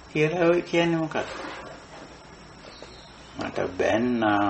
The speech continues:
මාවට දොස් කිව්වා, මට සාප කෙරුවා, මාව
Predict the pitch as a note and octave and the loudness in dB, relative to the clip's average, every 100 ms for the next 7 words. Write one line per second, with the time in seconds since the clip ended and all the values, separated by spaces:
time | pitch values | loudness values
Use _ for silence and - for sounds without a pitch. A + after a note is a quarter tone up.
0 | G2 F2+ F#2 - F2+ - - - - - | 0 0 -2 -2 -2 -2 -4 -6 -12 -16
1 | - - - - - - - - - - | -18 -10 -6 -6 -8 -12 -18 -18 -18 -20
2 | - F#2 G2+ G#2 - - C#3 C3 A#2+ A2+ | -14 2 8 8 6 -2 4 4 4 4
3 | G#2+ G#2 G#2 F#2+ F#2 F#2+ - F2 F#2 A#2 | 2 2 0 -2 -4 -6 -4 0 4 4
4 | C#3+ C3+ B2+ A#2 A2+ A2 A2 A2 A2 G#2 | 4 4 4 2 2 4 6 6 4 4
5 | G2 G2 F#2+ | 4 4 4